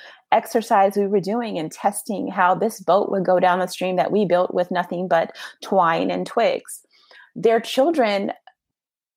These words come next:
were apprehensive, but, you know, every now and then they would reach out. I don't, I don't claim to know exactly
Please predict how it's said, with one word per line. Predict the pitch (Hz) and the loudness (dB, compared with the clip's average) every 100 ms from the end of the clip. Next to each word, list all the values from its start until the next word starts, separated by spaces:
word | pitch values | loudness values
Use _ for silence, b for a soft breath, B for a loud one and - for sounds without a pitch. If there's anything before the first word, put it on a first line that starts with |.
| _ | _
were | 208 214 - | -2 0 0
apprehensive, | 190 185 190 202 226 220 233 226 247 233 - _ _ _ - | -4 -4 -6 -4 -6 -2 -2 0 -4 -8 -18 _ _ _ -6
but, | 170 202 180 - - _ _ _ _ _ | 0 2 2 0 -8 _ _ _ _ _
you | 220 214 | -4 0
know, | 190 185 - - _ _ _ - _ _ _ _ | 0 0 -4 -14 _ _ _ -20 _ _ _ _
every | 247 247 | 2 4
now | 247 233 | 2 2
and | 226 | 0
then | 214 | -4
they | 214 | -4
would | 175 | -4
reach | 220 214 - | -8 -12 -10
out. | 262 196 - B B B B B B B _ _ _ _ _ | -8 -8 -10 B B B B B B B _ _ _ _ _
I | 214 | 2
don't, | 226 247 240 220 - _ _ | 4 4 2 0 -8 _ _
I | 262 | 0
don't | 262 247 | 0 0
claim | 262 277 262 | 0 2 2
to | 226 | 0
know | 247 220 226 214 156 139 90 - _ - | -4 0 2 2 2 -2 -6 -12 _ -6
exactly | 185 156 165 160 - 254 269 | -6 0 2 2 0 -2 0